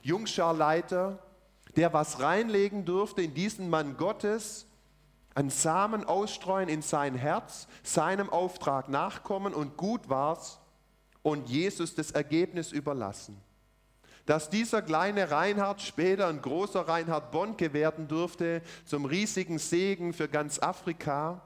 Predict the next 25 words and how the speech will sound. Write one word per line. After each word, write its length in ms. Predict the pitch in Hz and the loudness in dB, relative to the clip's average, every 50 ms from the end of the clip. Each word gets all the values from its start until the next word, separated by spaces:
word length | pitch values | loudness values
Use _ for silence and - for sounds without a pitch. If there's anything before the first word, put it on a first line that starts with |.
| - _ _ _ _ _ _ _ _ _ _ _ _ _ _ _ _ _ _ _ _ _ _ _ _ | -20 _ _ _ _ _ _ _ _ _ _ _ _ _ _ _ _ _ _ _ _ _ _ _ _
hat 180 | - 165 - | -8 -8 -4
Gott 240 | - 143 143 143 127 | -2 -2 -2 -2 -2
wunderbar 480 | 143 160 170 170 160 147 151 143 143 143 | -4 -2 0 0 0 0 0 0 0 0
gemacht. 500 | 147 139 127 120 113 107 101 - - - - - - _ _ _ _ _ _ _ _ _ _ _ _ _ _ _ - | -2 -4 -4 -4 -6 -8 -8 -12 -16 -20 -20 -20 -20 _ _ _ _ _ _ _ _ _ _ _ _ _ _ _ -4
Und 260 | 139 131 113 104 - | -4 -4 -2 2 2
dennoch 380 | 120 135 156 175 208 214 - | 2 2 2 0 -2 -2 0
hat 140 | - 170 165 | -2 0 0
er 60 | 156 | 0
jemand 380 | 147 143 147 156 151 151 147 151 | -2 0 -2 -2 -2 -2 -4 -4
so 260 | - - 139 135 135 | -4 -4 -4 -2 -4
scheinbar 560 | 135 - 151 139 147 156 165 160 160 151 151 | -4 -2 -2 -2 -2 -2 -2 -2 0 0 -2
Kleineres 760 | 147 - 127 127 135 156 170 175 175 160 165 165 160 - - | -2 -2 0 0 2 2 0 0 0 0 0 -2 -4 -6 -8
gebraucht, 800 | - 123 110 - - - 123 127 143 156 170 175 - - - - - - - - _ - | -8 -8 -8 -8 -6 -4 -2 0 0 0 -2 -4 -6 -10 -18 -20 -20 -20 -20 -20 _ -6
um 180 | 127 123 117 - - | -4 -4 -4 -4 -4
ihn 420 | 156 160 170 175 175 175 170 170 - - - - - - - | -4 -2 0 0 -2 -2 -4 -6 -8 -12 -18 -20 -20 -4 0
auf 260 | - 143 139 - - | 0 0 0 -2 -6
Kurs 380 | - - 175 165 165 - - - | -8 -6 -4 -4 -4 -6 -8 -8
zu 120 | - 143 | -6 -6
bringen, 480 | 139 - - 135 127 120 117 110 107 101 - - - _ | -6 -6 -6 -6 -6 -6 -6 -8 -10 -12 -16 -20 -16 _
um 220 | - 143 151 151 151 | -4 -4 -4 -4 -4
ihn, 480 | 160 175 180 190 190 190 190 185 185 180 - - - - _ _ - | -2 -2 0 0 0 0 0 -2 -6 -8 -10 -16 -20 -20 _ _ -8
Jesus, 580 | 131 160 180 185 - - 165 160 156 - - | -4 -2 -2 -2 -2 -2 -4 -4 -4 -6 -6
groß 360 | - 123 175 190 196 - - | -6 -4 -2 -2 -2 -4 -6
zu 120 | - 170 151 | -6 -4 -4
machen. 380 | 135 123 117 110 113 113 107 | -2 -4 -4 -6 -10 -12 -16